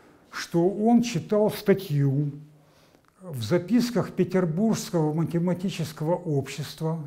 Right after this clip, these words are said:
за тысяча девятьсот восьмой год, ну вот где-то вот в это время, где этот алгоритм просто был описан в чистом виде.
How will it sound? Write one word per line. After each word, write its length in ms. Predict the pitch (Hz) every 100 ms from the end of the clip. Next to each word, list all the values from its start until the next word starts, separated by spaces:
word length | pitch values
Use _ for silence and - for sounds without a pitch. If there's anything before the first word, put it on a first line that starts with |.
| 147
за 160 | 120
тысяча 540 | 165 247 240 208 - 175
девятьсот 600 | 131 165 170 - 196 190
восьмой 480 | 156 156 170 170 131
год, 440 | 127 147 156 - - _ _ _ _ _ _ _ _ _ -
ну 220 | 156 156
вот 40 |
где-то 360 | 123 131 165 147
вот 180 | 143 139
в 80 |
это 180 | 156 156
время, 400 | 139 151 143 143 - - -
где 240 | 131 123 208
этот 280 | 208 180 180
алгоритм 560 | 175 165 226 240 165
просто 360 | 156 160 160 147
был 320 | 127 202 208
описан 560 | 180 - 190 160 - 117 110 - _ _ _ _ _ _ _ _ _ _ _ _ _ _ _ _ _ _ _ _ _ _
в 40 |
чистом 380 | - 185 - 170
виде. 340 | 135 120 110